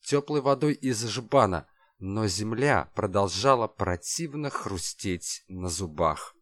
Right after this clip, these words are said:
Он углубился почти по грудь, но, похоже, копать ещё оставалось прилично. Искатель изрыл эту местность вдоль и поперёк. Земля походила на дуршлаг,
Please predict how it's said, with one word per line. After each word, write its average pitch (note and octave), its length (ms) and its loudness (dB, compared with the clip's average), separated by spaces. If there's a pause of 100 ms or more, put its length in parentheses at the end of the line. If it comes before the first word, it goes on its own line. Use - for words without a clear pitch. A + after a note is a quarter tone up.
(1400)
Он B2+ 340 2
углубился C#3 640 0
почти - 400 2
по D#3+ 180 6
грудь, E3 600 2 (180)
но, C#3+ 500 2
похоже, E3+ 540 2
копать C3+ 580 4
ещё C#3 540 2
оставалось A2 720 2
прилично. F#2+ 800 -2 (760)
Искатель - 720 0
изрыл B2+ 600 2
эту C3 320 2
местность B2+ 720 -2
вдоль B2 440 4
и - 20 6
поперёк. C#3+ 680 0 (440)
Земля G#2+ 440 2
походила C#3 640 2
на C3+ 160 0
дуршлаг, A2+ 840 2